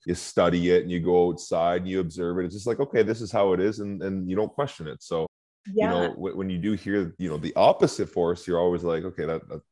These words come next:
Speaker 1: doesn't make any sense," right? And th-, that's exactly what I thought when I first heard it as well. It wasn't until I started doing my own research, and not just research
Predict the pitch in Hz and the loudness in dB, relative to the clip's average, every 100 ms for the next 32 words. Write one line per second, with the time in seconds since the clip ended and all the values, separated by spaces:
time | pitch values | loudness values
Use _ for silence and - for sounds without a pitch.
0 | - 85 80 78 76 73 78 - 90 - | -12 -8 -8 -8 -10 -12 -10 -8 -8 -10
1 | - 80 85 92 87 90 107 - 87 95 | -10 -6 -6 -6 -6 -2 -2 0 -2 -2
2 | 87 80 78 78 76 73 76 78 - 78 | -2 -4 -2 -2 -6 -8 -8 -12 -12 -14
3 | 80 - 73 73 76 - 82 76 90 120 | -12 -10 -10 -10 -8 -2 -2 0 4 4
4 | 135 123 123 104 87 - 87 80 - _ | 2 -2 2 4 2 0 0 0 -4 _
5 | _ _ - 101 98 92 85 92 95 92 | _ _ -2 2 2 2 2 2 2 0
6 | 95 90 - 92 90 - - 92 95 110 | 0 -2 0 0 -2 -6 -4 -2 0 4
7 | 143 127 104 117 117 - - - 87 98 | 4 4 0 2 4 0 -14 -12 -2 0
8 | 98 - 95 87 | 2 2 2 2